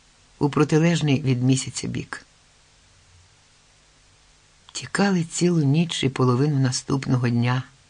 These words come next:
гнали коней щосили, даючи і їм, і собі перепочинок тільки для того, щоб з річки чи струмка, що траплялися по путі,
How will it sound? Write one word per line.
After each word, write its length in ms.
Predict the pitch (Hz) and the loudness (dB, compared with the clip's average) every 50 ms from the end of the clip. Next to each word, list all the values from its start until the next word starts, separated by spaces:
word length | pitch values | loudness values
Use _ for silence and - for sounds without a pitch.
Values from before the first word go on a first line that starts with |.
| _ _ _ _ _ _ _ _ _ _ _ _ _ _ _ _ _ - | _ _ _ _ _ _ _ _ _ _ _ _ _ _ _ _ _ -10
гнали 400 | - - 147 165 170 175 160 151 | -2 2 4 4 4 6 4 4
коней 360 | 143 - 175 180 180 175 165 160 | 2 2 0 2 2 2 2 0
щосили, 640 | - - - 151 - - - 139 135 131 131 131 131 - _ _ _ _ _ _ _ _ _ _ _ _ _ _ _ _ _ - | -2 -4 -4 -6 -4 -2 0 2 2 2 0 -2 -4 -8 _ _ _ _ _ _ _ _ _ _ _ _ _ _ _ _ _ 2
даючи 440 | 135 135 135 139 135 135 - 156 | 4 6 8 8 6 4 2 2
і 260 | 151 151 139 143 143 143 | 2 4 4 2 2 2
їм, 180 | 147 143 139 | 2 2 0
і 40 | 135 | 0
собі 260 | 135 - 135 135 135 | 0 0 0 0 0
перепочинок 760 | 135 - 135 131 131 - 131 131 - 160 160 160 143 135 - - - - - - - - - _ _ _ _ | 0 2 0 0 2 0 -2 0 0 2 2 2 0 -2 -8 -16 -20 -20 -20 -20 -20 -20 -20 _ _ _ _
тільки 340 | _ - 214 208 - - 160 | _ 0 0 0 2 0 0
для 100 | 156 147 | 2 2
того, 220 | 143 170 170 165 147 | 2 2 0 0 0
щоб 320 | - - - 139 139 131 - - - - _ _ _ _ _ _ _ _ _ - | 0 0 0 0 0 0 -4 -8 -16 -20 _ _ _ _ _ _ _ _ _ 0
з 120 | 131 135 | 2 4
річки 380 | 147 160 165 160 - - 143 131 | 6 4 4 4 2 0 -2 -2
чи 160 | - 139 131 | 0 -2 -2
струмка, 640 | - - - 139 127 127 127 - 147 151 156 139 - - - - - - - _ _ _ _ _ | -2 0 2 2 2 2 2 0 0 0 0 -2 -6 -12 -20 -20 -20 -20 -20 _ _ _ _ _
що 260 | - - - 139 131 | -10 -2 0 0 2
траплялися 680 | 131 143 139 135 139 139 139 139 135 127 - - - | 2 0 -2 0 2 0 2 2 2 0 0 -2 -4
по 120 | - - 127 | -4 -4 -6
путі, 460 | - 135 123 - - 170 170 170 | -4 -6 -6 -2 -2 0 0 -2